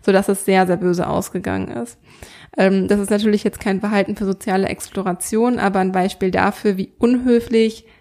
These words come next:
Wegschubsen und Andrängeln halt unter Hunden ist. Es ist kein freundliches Verhalten. So, ein bisschen, ähm,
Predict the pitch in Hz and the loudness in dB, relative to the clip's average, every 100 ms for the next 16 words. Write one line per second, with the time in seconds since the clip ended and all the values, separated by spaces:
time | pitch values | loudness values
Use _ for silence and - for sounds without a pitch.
0 | _ - 175 190 - - 196 - - 190 | _ -6 0 0 0 -4 -4 -4 -4 -2
1 | 208 - - 185 - - 190 190 190 175 | -2 -4 -2 -2 -2 -4 0 2 0 0
2 | 175 175 170 170 202 180 175 - 185 185 | 0 2 2 2 2 0 0 -2 -4 -2
3 | 190 180 185 202 175 - - 208 220 226 | -2 0 0 -2 -4 -6 -2 0 0 0
4 | 202 190 190 185 - 202 214 175 - 214 | -2 0 -2 -6 -6 -8 -4 -6 -6 -12
5 | - _ _ _ _ _ - 220 247 - | -12 _ _ _ _ _ -12 -10 -10 -18
6 | - - - - - 190 190 - 190 185 | -20 -20 -20 -18 -2 0 0 2 4 4
7 | 185 185 185 185 180 190 | 2 2 2 2 2 -2